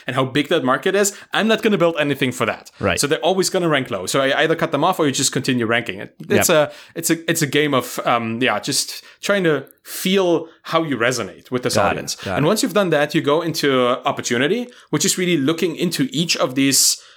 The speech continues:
Speaker 1: per-, particular audiences, these potential industries, and just see what's going on there. Are there interesting problems? Are there a lot of SaaS businesses, if you wanna build a SaaS businesses, or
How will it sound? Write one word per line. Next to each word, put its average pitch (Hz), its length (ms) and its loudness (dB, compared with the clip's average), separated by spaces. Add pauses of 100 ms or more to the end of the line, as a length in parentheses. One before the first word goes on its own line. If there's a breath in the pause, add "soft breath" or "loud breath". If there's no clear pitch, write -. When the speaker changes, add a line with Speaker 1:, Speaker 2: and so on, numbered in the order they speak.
(160 loud breath)
Speaker 1:
per-, - 180 -4
particular 135 1040 2
audiences, 175 600 2
these 143 140 0
potential 151 840 -2
industries, 208 600 2 (280 loud breath)
and 156 100 -2
just 170 220 0
see 160 380 2
what's 165 180 0
going 151 180 2
on 123 200 2
there. 90 220 -8
Are 151 140 0
there 170 120 2
interesting 156 380 -2
problems? - 480 -4 (100)
Are 151 120 4
there 139 360 2 (200 loud breath)
a 147 100 0
lot 147 280 4
of 147 100 0
SaaS 147 300 2
businesses, 131 540 0
if 127 100 -2
you 123 80 2
wanna 123 160 0
build 120 160 0
a - 20 -2
SaaS 135 260 0
businesses, 120 460 -2
or 110 260 0